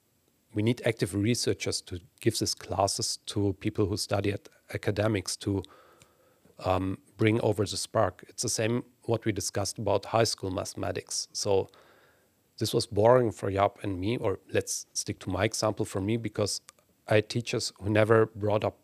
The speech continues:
problems like bamboo sticks that you mentioned. So if I had this before, m-, then it would have been very likely that I thought,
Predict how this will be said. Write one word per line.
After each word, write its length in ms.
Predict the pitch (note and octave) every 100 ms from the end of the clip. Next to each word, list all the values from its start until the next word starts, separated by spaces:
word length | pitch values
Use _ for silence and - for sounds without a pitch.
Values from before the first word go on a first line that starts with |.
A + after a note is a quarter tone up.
| _ -
problems 460 | G#2 G#2 G2 F#2
like 220 | G2+ F2 -
bamboo 300 | G2 G2+ E2
sticks 400 | - F#2 - -
that 200 | F2+ G2
you 60 |
mentioned. 540 | F#2 F2+ F2+ - G2+ - - - _
So 120 | - G#2+
if 100 | A#2
I 80 |
had 160 | G#2 A2+
this 180 | A2 -
before, 420 | G2+ - G2+ A2
m-, 180 | A#2 G#2+ _ _ _ _ _ _
then 260 | A#2 G#2+ G#2 _ _ _
it 140 | - A#2
would 140 | G#2+
have 160 | G#2+ -
been 200 | G#2+ G#2
very 280 | G2 G#2 G#2+
likely 420 | F#2 A2 - G#2+
that 180 | G#2 G2
I 40 |
thought, 320 | G2 G#2 G2+